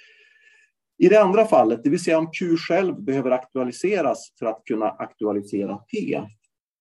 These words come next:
då påbörjas en hierarkisk orsakskedja. Och en sådan kan, som premiss tre säger, inte fortsätta i det oändliga, utan vi måste förr eller senare stöta på en första medlem, ett lok,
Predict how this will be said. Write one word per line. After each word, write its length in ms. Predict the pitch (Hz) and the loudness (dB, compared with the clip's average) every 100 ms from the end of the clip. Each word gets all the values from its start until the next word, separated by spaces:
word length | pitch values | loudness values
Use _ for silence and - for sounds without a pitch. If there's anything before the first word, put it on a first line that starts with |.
| _ _ - | _ _ 0
då 160 | 196 | 2
påbörjas 600 | 196 151 113 117 123 120 | 4 2 4 2 0 -2
en 140 | 113 113 | -6 -4
hierarkisk 920 | 117 127 104 113 127 - 107 101 - | 0 0 2 0 -2 -8 -8 -8 -10
orsakskedja. 1200 | - 139 104 - 87 - - 190 175 - - 107 104 _ _ _ _ _ _ _ - | -6 -4 -4 -8 -8 -8 -6 -4 -4 -4 -8 -8 -12 _ _ _ _ _ _ _ 2
Och 120 | 156 | 4
en 80 | 160 | 4
sådan 440 | 175 147 147 170 | 6 4 4 0
kan, 320 | - 120 113 | 0 0 0
som 200 | 110 120 | -4 -6
premiss 400 | 117 113 104 104 | -4 -4 -4 -6
tre 240 | - 202 175 | -2 -2 -2
säger, 400 | - 95 104 - | -4 -4 -4 -6
inte 280 | 160 143 | -8 -6
fortsätta 640 | 143 147 110 - 117 - 113 | -2 -2 -4 -6 -8 -4 -6
i 60 | |
det 60 | 110 | -2
oändliga, 500 | 107 107 110 104 110 | -2 -4 -6 -4 -4
utan 260 | 120 117 120 | -4 -6 -4
vi 80 | |
måste 260 | 123 113 - | -4 -6 -10
förr 240 | - 139 | -4 -4
eller 160 | 151 147 | -2 -4
senare 440 | 139 117 101 104 | -4 -4 -2 -4
stöta 360 | 104 - 107 110 | -6 -8 -8 -8
på 240 | - 98 | -6 -4
en 120 | 104 104 - | -4 -8 -6
första 340 | 147 - 165 | -6 -6 -6
medlem, 580 | 156 104 95 - 101 101 | -4 -4 -6 -10 -12 -12
ett 160 | - - | -14 -8
lok, 420 | 110 139 95 - | 0 0 0 -10